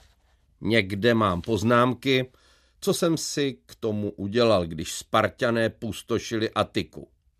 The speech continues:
Tak tedy, aténská demokracie očima starého oligarchy.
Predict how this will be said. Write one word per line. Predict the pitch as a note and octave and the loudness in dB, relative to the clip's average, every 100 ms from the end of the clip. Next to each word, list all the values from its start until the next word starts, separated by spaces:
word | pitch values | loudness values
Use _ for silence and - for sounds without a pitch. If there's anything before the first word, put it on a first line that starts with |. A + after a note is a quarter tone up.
| _ _ _ _ _ _ _ | _ _ _ _ _ _ _
Tak | B2 - | 0 2
tedy, | - G2 D#2+ - _ _ _ _ _ _ _ _ _ - | -2 -2 -2 -10 _ _ _ _ _ _ _ _ _ 0
aténská | B2 - D3 C3+ - - F2 | 0 2 0 0 -6 -6 -6
demokracie | E2+ A2 D3 B2+ D3 - - C#3+ C3 B2+ _ _ _ | -2 -2 -2 -2 -4 -4 -6 -2 -2 -4 _ _ _
očima | - B2+ - D3 C3+ C3 | -2 -2 -2 -4 -4 -6
starého | B2+ - - G2 A2 G2+ F#2+ F2+ - | -8 -8 0 2 2 2 -2 -6 -6
oligarchy. | G2 F2+ D#2+ C#2+ - - - - | -4 -4 -8 -14 -16 -20 -20 -20